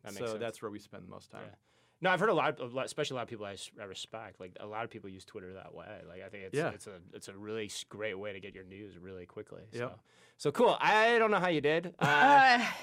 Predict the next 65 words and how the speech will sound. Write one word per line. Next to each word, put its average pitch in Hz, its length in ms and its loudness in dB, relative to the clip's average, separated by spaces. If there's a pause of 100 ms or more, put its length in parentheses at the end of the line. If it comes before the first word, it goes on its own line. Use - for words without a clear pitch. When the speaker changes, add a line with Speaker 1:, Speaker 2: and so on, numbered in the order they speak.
Speaker 1:
I'm 165 180 2
a 175 60 6
little 196 220 8
worried 202 180 6
about 196 340 6
you 202 160 0
for 185 140 0
the 170 80 4
Speaker 2:
Yeah, 170 120 8
Speaker 1:
office, 175 480 6
Speaker 2:
yeah, 139 80 -2
Speaker 1:
but, 170 340 6
you 156 40 2
Speaker 2:
I 165 40 2
Speaker 1:
know, 151 240 4
Speaker 2:
believe 120 180 0
it. - 20 -2
Speaker 3:
It's 214 140 -2
all 220 120 8
Speaker 1:
we'll, 156 100 8
Speaker 3:
right. 156 140 4
Speaker 1:
we'll 156 80 4
see 160 160 0
how 175 120 6
it 160 100 2
goes. 147 320 4
But, 156 200 4
Speaker 2:
Yeah. 151 100 6
Speaker 1:
uh, 147 80 2 (400)
but 165 60 4
I 196 60 6
gotta 208 120 4
tell 165 160 2
you, 147 140 2
especially 156 340 -2
for 151 100 -4
those 143 200 0
listening, 151 400 0
and 123 100 -6
I, 123 240 -6
we're 120 120 -14
gonna, 117 200 -8 (100)
we 117 200 -6
have, 117 240 -2 (400)
have - 140 0
this 165 100 -2
on 123 100 -2
video 160 240 6
as 123 140 4
well, 143 340 4
but - 160 -6 (260)
this 180 140 -2
is 233 80 -2
a 185 60 -4
company, 143 320 -2
guys, 123 240 -2
to 117 80 -12
pay 110 140 -8
attention 104 400 -12
to. 98 200 -16
So 113 220 -6
any 180 320 0
of 147 240 2
the 135 100 0
audience 131 600 -2